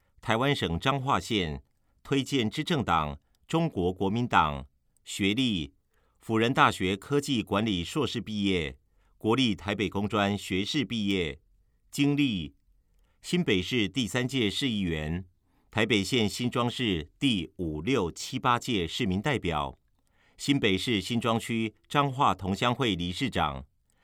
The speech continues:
新北市议会中国国民党党团副总召，新北市体育总会划水委员会主委。政见：为您的孩子遮风挡雨，呵护孩子的力量。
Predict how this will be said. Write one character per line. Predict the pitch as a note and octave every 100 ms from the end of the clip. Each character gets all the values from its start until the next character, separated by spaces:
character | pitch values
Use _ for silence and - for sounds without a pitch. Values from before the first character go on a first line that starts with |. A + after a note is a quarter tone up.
| _ -
新 | - F3
北 | B2+ F#2+
市 | F2+ B2+
议 | A2+
会 | G#2+ A2 F#2
中 | A#2 D#3+
国 | - G2
国 | F#2+ G#2
民 | A#2+
党 | G#2+ E2 D#2
党 | F2 E2+
团 | F2 F2
副 | G2 D3+
总 | A2+ D#2+
召， | D2+ A2 D2+ B1+ _ _ _ _ _ -
新 | C3+ C3
北 | G#2
市 | F#2 B2 G2
体 | F#2 G#2
育 | A#2
总 | G2+ F2
会 | E2+ A2+ F#2+
划 | E2+ G#2 A2+
水 | - A2+
委 | A#2 E2+
员 | E2
会 | F2+ B2 F#2
主 | F#2 G#2+
委。 | B2+ E2+ C#2 B1+ _ _ _ _ _ -
政 | F3+ A2+
见： | F#2 B2+ G2+ D#2 C2+ - _ _ _ _ _ _ _ _
为 | D3+ F#3
您 | A#2 A2
的 | A2
孩 | - G2+
子 | G#2+ G#2 F2
遮 | - C3+ C3
风 | C#3 -
挡 | F2 F#2+
雨， | G#2 E2 C#2+ - _ _ _
呵 | - D3+ C#3+
护 | D3+ A2+
孩 | E2+ F#2 G2
子 | A2 G#2
的 | A2+
力 | D3+
量。 | G#2 G#2+ E2+ C#2+